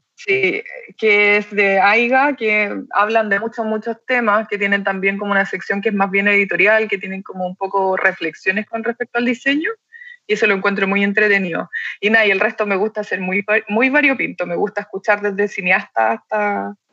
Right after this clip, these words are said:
hasta el resto de la gente, porque si no, eh,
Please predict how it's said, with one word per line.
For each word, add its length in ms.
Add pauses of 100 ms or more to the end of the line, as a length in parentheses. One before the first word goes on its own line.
hasta 200
el 80
resto 260
de 20
la 80
gente, 340
porque 240
si 140
no, 340 (760)
eh, 520